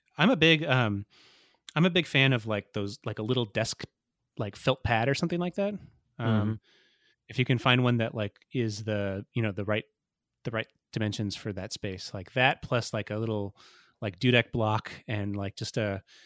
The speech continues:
Speaker 1: if you have, like, a big notebook and a little bit notebook, just kinda, like, stack 'em on the side. Um,
Speaker 2: Yeah.
Speaker 1: yeah, that's, that's neat.
Speaker 2: I think I'm gonna use one of the, I have one of those, uh,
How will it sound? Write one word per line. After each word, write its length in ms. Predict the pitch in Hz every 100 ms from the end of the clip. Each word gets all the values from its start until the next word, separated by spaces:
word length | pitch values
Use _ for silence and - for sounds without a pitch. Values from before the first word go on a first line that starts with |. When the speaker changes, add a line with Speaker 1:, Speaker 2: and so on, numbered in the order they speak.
| _
Speaker 1:
if 100 | 131
you 100 | 131
have, 140 | 131 123
like, 160 | 117
a 40 | 110
big 220 | 117 135
notebook 300 | 135 - 123
and 80 | 117
a 40 |
little 160 | 107 117
bit 220 | 127 -
notebook, 340 | 123 120 127 -
just 140 | 113
kinda, 140 | 127 107
like, 160 | 95
stack 280 | - 113 -
'em 60 | 117
on 80 | 98
the 60 |
side. 580 | - 101 107 110 107 107 _ _ - - - _ _ _
Um, 480 | 104 95 95 92 98 -
Speaker 2:
Yeah. 120 | 101 92
Speaker 1:
yeah, 180 | 98 87 -
that's, 220 | - - _ _ _ 107
that's 160 | -
neat. 220 | 98 92 - - _ _ _
Speaker 2:
I 80 | 113
think 120 | 156
I'm 60 | 214
gonna 100 | 131
use 200 | 113 104
one 120 | 107
of 60 | 104
the, 80 | 98
I 40 | 98
have 180 | 131
one 100 | 120
of 80 | 113
those, 260 | 104 95 92
uh, 320 | 87 80